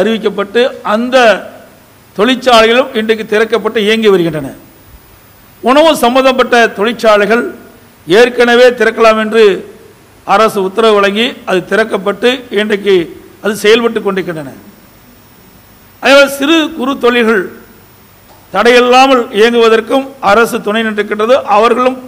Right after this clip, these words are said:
ஊரக பகுதிகளை திறந்து கொள்ளலாம் என்ற அறிவிப்பை கொடுத்து அதுவும் திறக்கப்படுகின்றது. அதேபோல வெளிநாட்டு ஏற்றுமதியாளர்கள் எங்களுக்கு சாம்பிள் அனுப்ப வேண்டும் என்று அரசிடம் கோரிக்கை வைத்தார்கள். அதையும்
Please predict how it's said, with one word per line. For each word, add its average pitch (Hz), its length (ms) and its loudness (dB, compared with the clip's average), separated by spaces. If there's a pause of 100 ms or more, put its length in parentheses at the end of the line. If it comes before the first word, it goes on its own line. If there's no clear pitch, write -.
(460)
ஊரக 233 220 2
பகுதிகளை 208 360 0 (120)
திறந்து 214 220 0
கொள்ளலாம் 196 340 0
என்ற 196 200 -8
அறிவிப்பை 220 320 -2
கொடுத்து 214 280 -8 (140)
அதுவும் 202 240 -2
திறக்கப்படுகின்றது. 170 640 -6 (1600)
அதேபோல 269 280 6 (100)
வெளிநாட்டு 285 540 2 (840)
ஏற்றுமதியாளர்கள் 240 800 2 (1160)
எங்களுக்கு 247 420 4 (960)
சாம்பிள் 262 440 4
அனுப்ப 240 260 2
வேண்டும் 226 260 0
என்று 226 200 2 (540)
அரசிடம் 220 460 0
கோரிக்கை 202 280 -2
வைத்தார்கள். 170 420 -4 (1040)
அதையும் 262 320 0